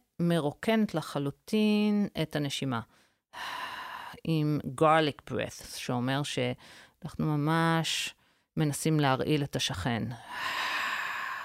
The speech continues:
אוקיי. אז בואו ננסה את זה. נוציא קודם כל את האוויר. ובספירה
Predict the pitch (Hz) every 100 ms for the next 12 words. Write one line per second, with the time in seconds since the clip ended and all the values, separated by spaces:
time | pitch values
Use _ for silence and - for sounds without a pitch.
0 | - - - - - - _ _ _ _
1 | _ _ _ 151 147 151 - _ _ _
2 | _ _ _ _ _ _ _ _ 139 131
3 | 135 143 143 131 - - - 127 117 143
4 | 208 208 _ _ _ _ _ _ _ -
5 | 175 - 240 - 151 147 - 135 127 123
6 | 113 113 117 120 170 214 196 - - -
7 | - - - - - _ _ _ _ _
8 | _ _ _ _ _ _ _ _ _ _
9 | _ _ _ _ _ _ 175 165 190 196
10 | 190 185 185 165 165 - 170 165 165 151
11 | 147